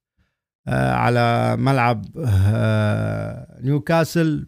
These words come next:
بالسداسية، آه، وانهيار خلال عشرين دقيقة لأرس-، لتوتنهام وبخسارته، آه، خمسة أهداف، وبعدها بالشوط الثاني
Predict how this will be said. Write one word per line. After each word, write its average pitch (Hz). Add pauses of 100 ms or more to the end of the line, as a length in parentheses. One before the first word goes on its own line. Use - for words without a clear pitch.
(120)
بالسداسية، 135
آه، 139
وانهيار 135 (600)
خلال 139
عشرين 123
دقيقة 135 (560)
لأرس-، 127
لتوتنهام 135
وبخسارته، 123
آه، 113
خمسة 135
أهداف، 117
وبعدها 113
بالشوط 110
الثاني 107